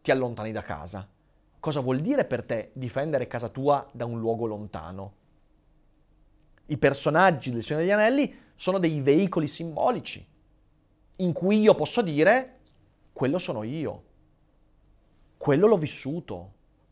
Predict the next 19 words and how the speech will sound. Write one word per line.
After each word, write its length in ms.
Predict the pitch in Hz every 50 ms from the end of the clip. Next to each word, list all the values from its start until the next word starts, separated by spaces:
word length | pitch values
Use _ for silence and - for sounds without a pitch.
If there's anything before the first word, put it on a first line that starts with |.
| _ _ _ _ _ _
questo 380 | - 196 196 196 - - 269 247
mi 100 | 220 180
fa 120 | 180 170
paura 640 | - 131 117 135 156 185 180 151 107 85 85 - - _ _ _ _ _ _ _ _ _ _ _
e 160 | - 214 - -
questo 300 | - 320 320 302 - 220
è 40 |
il 60 | 185 165
motivo 220 | 151 - 196 214
per 120 | - 175
cui 100 | - 170
mi 80 | 156 151
fa 100 | - 151
paura." 300 | - 220 262 254 165 - - - - _ _ _ _ _ _ _ _ _ _
Eccola 400 | - 240 240 - - 233 196 165
lì 140 | 202 240 214
la 100 | 196 147
mappa 380 | 143 143 139 - - - 127
simbolica. 1000 | - - - 135 120 117 107 104 95 82 85 92 101 98 - - 92 87 87